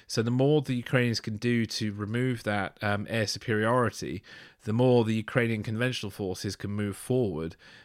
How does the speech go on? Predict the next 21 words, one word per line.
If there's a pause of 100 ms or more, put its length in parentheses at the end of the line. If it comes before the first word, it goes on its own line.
(120)
and
actually
win
this
war.
So,
you
know,
if
we're (200)
able
to,
if
they're
able
to
bomb (120)
Russian
air
bases, (420)
um,